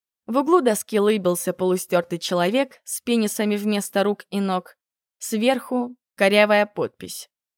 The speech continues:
«Мазурик». И стрелочка. «Виноватый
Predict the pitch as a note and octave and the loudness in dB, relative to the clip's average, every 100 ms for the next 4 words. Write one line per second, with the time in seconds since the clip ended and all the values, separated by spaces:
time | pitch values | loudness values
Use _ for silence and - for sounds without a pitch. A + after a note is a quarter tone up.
0 | _ - B3 B3+ E3+ D3 - - _ _ | _ 0 2 2 -2 -6 -10 -18 _ _
1 | _ _ - C#4 - G#3+ G#3 F3 - - | _ _ -8 -8 -4 2 4 2 -2 -10
2 | - - _ _ _ _ _ _ _ _ | -14 -18 _ _ _ _ _ _ _ _
3 | _ _ - F#3 G#3+ G#3+ A3 G#3+ A3+ A3 | _ _ -4 2 4 6 4 2 -2 -2
4 | - | -6